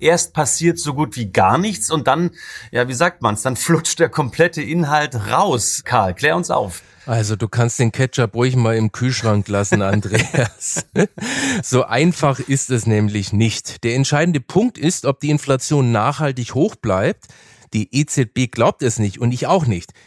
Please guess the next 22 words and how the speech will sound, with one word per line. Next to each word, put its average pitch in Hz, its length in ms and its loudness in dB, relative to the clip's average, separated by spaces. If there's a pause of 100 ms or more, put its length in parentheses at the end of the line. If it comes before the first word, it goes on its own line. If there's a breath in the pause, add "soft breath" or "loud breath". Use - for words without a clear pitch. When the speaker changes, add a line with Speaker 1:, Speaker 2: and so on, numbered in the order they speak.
Speaker 2:
Ich 120 160 -2
sehe 147 260 0
hier 135 200 2
nach 113 340 0
wie 143 100 -2
vor 120 240 0
Sondereffekte, 127 960 -2
die 123 180 -6
sich 127 260 -8
wieder 123 240 0
einpegeln 101 600 0
werden. 82 360 -10 (500 soft breath)
Von 123 160 0
einfach 165 280 2
so 160 120 2
laufen 147 380 4
lassen 147 400 2
kann 143 180 0
also 131 220 0
keine 127 340 2
Rede 139 300 2
sein. 87 340 -4